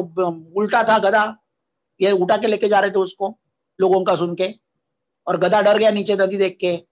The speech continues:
बहुत हाथ पैर, माने उसके चारों पैर, आ, फटफट फटफट करने लगा, और ultimately इनको संभाला नहीं, नदी में गिरा, गिर गया।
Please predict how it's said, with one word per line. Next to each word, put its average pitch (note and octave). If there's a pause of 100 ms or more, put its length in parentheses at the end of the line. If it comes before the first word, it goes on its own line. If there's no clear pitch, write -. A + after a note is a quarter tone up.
बहुत G3
हाथ G3 (100)
पैर, F#3+ (140)
माने F3
उसके F#3+
चारों F3+
पैर, F#3+ (320)
आ, D3
फटफट G#3
फटफट G3+
करने G3
लगा, A#3 (300)
और G3
ultimately G3
इनको G3
संभाला F3
नहीं, C4+ (320)
नदी F3
में G#3+
गिरा, G3+
गिर G3+
गया। C#3